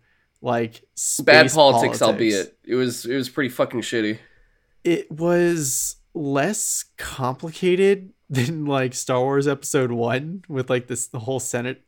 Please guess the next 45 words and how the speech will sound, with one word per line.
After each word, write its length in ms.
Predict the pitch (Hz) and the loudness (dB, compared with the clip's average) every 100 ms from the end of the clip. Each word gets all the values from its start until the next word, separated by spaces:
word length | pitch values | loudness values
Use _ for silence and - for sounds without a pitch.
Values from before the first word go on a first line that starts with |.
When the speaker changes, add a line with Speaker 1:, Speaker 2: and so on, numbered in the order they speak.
| _ _ | _ _
Speaker 1:
shit 460 | - 156 156 - _ | -4 -2 -2 -8 _
and 100 | 175 | -2
Speaker 2:
Yeah, 60 | 151 | 2
but 100 | 151 | 6
Speaker 1:
stuff. 100 | 156 151 | 6 6
Speaker 2:
that, 20 | |
I 100 | 139 | 6
actually 360 | 143 147 180 139 | 4 4 0 4
like 200 | 127 123 | 2 2
watching 340 | 104 104 110 | 0 0 -4
that, 200 | 104 104 | -8 -8
though, 260 | 117 113 - | -8 -8 -10
because 480 | - - 107 107 - | -10 -6 -6 -8 -10
you're 160 | 117 117 | -4 0
like, 200 | 113 156 | 0 4
Speaker 1:
Really? 40 | |
Speaker 2:
"Oh, 140 | 180 | 6
look, 160 | 196 165 | 6 4
a 60 | 160 | 4
little 200 | 175 160 | 2 2
E 140 | 165 | -2
Ts," 560 | - 175 180 156 127 127 | -4 -4 -2 0 -2 -4
and 80 | 127 | 0
they're 80 | |
like, 200 | 127 127 | 0 2
"No, 420 | 156 185 208 180 131 | 6 10 10 8 6
vote 380 | 156 196 190 160 | 4 4 2 -2
Speaker 1:
Sure, 160 | - | 4
I 260 | 165 175 147 | 4 6 4
Speaker 2:
no, 40 | |
Speaker 1:
guess 120 | 135 160 | 2 2
Speaker 2:
vote 60 | |
Speaker 1:
there's 180 | 175 208 | 2 2
that. 440 | 113 117 117 143 123 | 0 0 0 -2 -4
Speaker 2:
no." 220 | 113 - _ _ _ _ - | -10 -14 _ _ _ _ -8
Speaker 1:
But, 340 | 135 135 127 139 | 0 2 2 0
like, 240 | 131 117 | -2 -2
Dune, 400 | 135 156 175 160 | -2 0 0 2
though, 260 | 127 120 117 | 2 2 0
is, 140 | 110 | 0
like, 360 | 127 117 113 _ _ _ _ _ _ _ | -2 -2 -4 _ _ _ _ _ _ _
I 80 | 135 | -4
guess 240 | 123 143 160 | 0 0 0
the 120 | 180 | -4
gist, 720 | 135 110 117 120 190 - - | -6 -6 -6 -4 -6 -10 -12